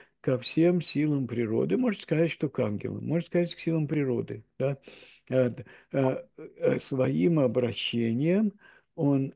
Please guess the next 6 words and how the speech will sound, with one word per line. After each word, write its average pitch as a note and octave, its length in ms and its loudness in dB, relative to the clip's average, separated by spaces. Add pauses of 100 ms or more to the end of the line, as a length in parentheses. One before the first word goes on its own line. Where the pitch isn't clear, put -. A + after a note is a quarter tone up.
закладывает... C3 1600 0 (100)
Да, C3+ 320 -2 (440)
принцип D#3+ 640 0
свободы C3 640 0
выбора C#3+ 600 -2
для, A#2+ 460 -2